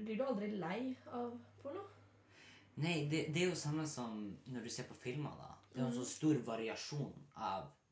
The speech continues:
Speaker 2: hva du kan se på.
Speaker 1: Ja, det er jo, finnes jo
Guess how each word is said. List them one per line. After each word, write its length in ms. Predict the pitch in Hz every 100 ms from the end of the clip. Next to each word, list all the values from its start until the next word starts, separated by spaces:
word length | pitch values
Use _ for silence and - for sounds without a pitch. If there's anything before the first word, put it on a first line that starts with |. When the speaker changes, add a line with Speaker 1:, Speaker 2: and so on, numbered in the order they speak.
| _ -
Speaker 2:
hva 120 | 107
du 80 | 104
kan 140 | 101
se 180 | - 147 -
på. 60 | - - -
Speaker 1:
Ja, 320 | 226 233 214 - _ _ _ _
det 80 | 202
er 120 | 196
jo, 220 | 208 208 190 - -
finnes 300 | 196 180 180
jo 260 | 226 196